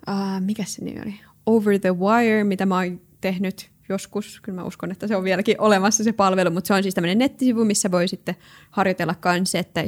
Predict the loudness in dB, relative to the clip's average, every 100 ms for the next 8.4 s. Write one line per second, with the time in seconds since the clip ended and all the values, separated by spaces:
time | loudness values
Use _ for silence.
0 | 2 0 2 4 4 4 0 -2 -4 -4
1 | -2 -2 -2 -6 -4 -4 -4 -4 0 0
2 | 0 -2 -6 -8 -4 -4 -2 -2 -2 0
3 | 0 0 -4 -6 2 2 4 -2 -2 -6
4 | -2 -2 -2 -6 -6 -8 -10 -20 -16 -4
5 | 2 4 4 4 2 0 -4 -6 -8 -6
6 | -6 -8 -6 0 2 2 -2 -6 -8 -6
7 | -8 -10 -20 -20 -20 -10 -8 -8 -8 -6
8 | -2 0 0